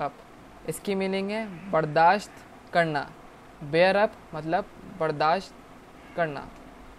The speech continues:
Number ट्वेंटी वन, bear upon, bear upon, इसकी meaning है से ताल्लुक़ रखना।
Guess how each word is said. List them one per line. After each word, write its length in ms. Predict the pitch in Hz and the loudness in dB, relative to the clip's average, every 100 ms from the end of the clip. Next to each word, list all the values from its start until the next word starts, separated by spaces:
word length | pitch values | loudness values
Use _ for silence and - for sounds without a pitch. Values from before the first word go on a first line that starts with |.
| - - | -20 -12
Number 160 | 160 170 | -2 0
ट्वेंटी 300 | 175 165 170 | 0 -4 -4
वन, 180 | 156 - - - - - - - - - 160 160 | -4 -8 -14 -20 -20 -20 -20 -20 -20 -18 -6 2
bear 240 | 196 208 202 - | 2 2 -2 -4
upon, 280 | 147 156 135 - - - - - - - - - - - - - - - - - - - - - - - - - - - - - - - - - - - 165 | 0 0 0 -8 -20 -20 -20 -20 -20 -20 -20 -20 -20 -20 -20 -20 -20 -20 -20 -20 -20 -20 -20 -20 -20 -20 -20 -20 -20 -20 -20 -20 -20 -20 -20 -20 -20 -8 -2
bear 180 | 185 196 190 - | 0 -2 -8 -14
upon, 280 | - 160 147 - - - - - - - - | -6 -4 -4 -10 -20 -20 -20 -20 -18 -16 -10
इसकी 260 | 160 - 202 | -6 -2 0
meaning 320 | 196 196 190 | 0 0 -2
है 220 | 208 226 - - - - | -4 -6 -12 -20 -20 -16
से 260 | - - 196 208 - | -8 -2 0 0 0
ताल्लुक़ 440 | 170 156 170 180 175 | 2 4 2 0 0
रखना। 320 | 160 160 | 0 -2